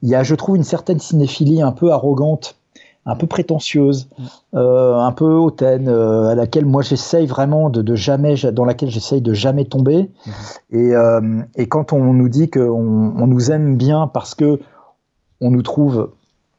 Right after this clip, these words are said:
Speaker 1: euh, humble,
Speaker 2: Mhm.
Speaker 1: bah, pour moi c'est une, euh, tout, tout, tout en, tout en est, tout en parvenant à apprendre des choses aux gens, euh, qui nous écoutent, eh ben je, c'est très très valorisant pour moi et, euh, c'est, j'adore ce genre de compliments.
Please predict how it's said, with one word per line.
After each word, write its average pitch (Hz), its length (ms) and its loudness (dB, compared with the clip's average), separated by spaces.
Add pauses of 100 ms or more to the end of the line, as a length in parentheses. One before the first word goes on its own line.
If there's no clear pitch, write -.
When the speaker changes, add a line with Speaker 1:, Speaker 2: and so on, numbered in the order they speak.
(640)
Speaker 1:
euh, 101 340 0 (300)
humble, 143 380 0 (120)
Speaker 2:
Mhm. 117 100 -12 (160)
Speaker 1:
bah, 113 120 -4
pour - 140 -18
moi 156 120 -2
c'est - 160 -6
une, 120 160 2
euh, 110 580 0
tout, 160 200 0 (120)
tout, 156 140 -2 (200)
tout - 220 -8
en, 127 160 0
tout - 220 -12
en 127 100 2
est, 127 260 0
tout - 180 -8
en 117 60 0
parvenant 143 440 2
à 127 40 2
apprendre 123 440 -2
des 123 100 0
choses 117 240 -2
aux 117 100 2
gens, 139 280 0 (260)
euh, 117 280 2
qui - 160 -8
nous 110 140 2
écoutent, 185 300 0 (320)
eh 107 60 -2
ben 123 180 2
je, 107 360 0
c'est 107 220 -8
très - 160 -4
très 139 260 -2
valorisant 117 460 0
pour 117 180 -4
moi 131 340 2
et, 104 140 2
euh, 98 120 -2
c'est, 101 180 -6
j'adore 110 320 -2
ce - 120 -10
genre 117 120 -4
de 113 80 -2
compliments. 113 400 -4